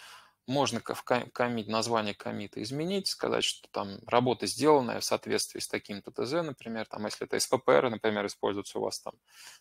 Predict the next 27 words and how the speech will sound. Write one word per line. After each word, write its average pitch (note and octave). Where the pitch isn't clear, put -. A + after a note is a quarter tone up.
например, G2+
номер G#2
задачи C#3
где-то B2+
вписать, -
и E3
в C#3
дальнейшем B2
уже A2
отправлять A#2
через G#2
удаленное G#2+
отслеживание, C#3+
например, G#2+
перекинуть G#2
на A2
ветку G#2+
мастер, -
здесь A2
вот -
создать A2+
также G#2
ветку G#2
мастер, F#3+
у A#2
мастера A2+
настроить -